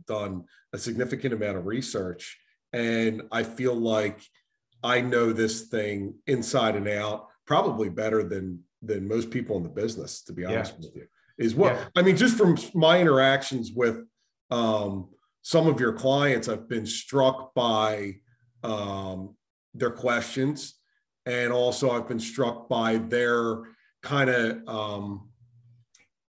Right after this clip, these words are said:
Speaker 1: it's very conversational.
Speaker 2: Yeah.
Speaker 1: And
Speaker 2: Mm-hmm.
Speaker 1: you can tell when someone's comfortable with a,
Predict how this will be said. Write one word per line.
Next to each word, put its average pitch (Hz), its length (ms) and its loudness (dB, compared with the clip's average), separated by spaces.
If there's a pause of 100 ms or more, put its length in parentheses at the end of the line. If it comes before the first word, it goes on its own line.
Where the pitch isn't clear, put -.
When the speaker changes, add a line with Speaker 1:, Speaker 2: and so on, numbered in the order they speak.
(100)
Speaker 1:
it's 143 160 0
very 160 260 4
conversational. 131 920 2 (320)
Speaker 2:
Yeah. 92 200 -10 (560)
Speaker 1:
And 127 100 0
Speaker 2:
Mm-hmm. 147 120 4
Speaker 1:
you 156 120 -2
can 170 100 -2
tell 190 300 4
when 165 140 4
someone's 147 400 0
comfortable 131 580 -4
with 113 240 -4
a, 107 260 -4